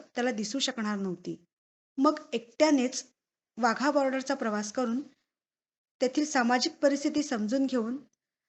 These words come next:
आणि तेथील सैनिकांसोबतच्या अनुभवांचं शाब्दिक वर्णन करून आमच्यासारख्यांच्या मनात जाणीव निर्माण केली.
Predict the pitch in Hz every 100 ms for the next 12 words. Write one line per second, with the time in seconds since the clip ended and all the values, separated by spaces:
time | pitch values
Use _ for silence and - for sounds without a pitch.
0 | - 262 285 262 254 294 285 233 226 247
1 | 254 254 233 247 - - 233 226 240 262
2 | 269 294 277 233 180 277 285 247 214 233
3 | 240 247 226 302 - _ _ - 226 220
4 | 311 302 262 247 233 262 233 208 226 262
5 | _ 208 196 196 254 262 202 196 190 190
6 | 170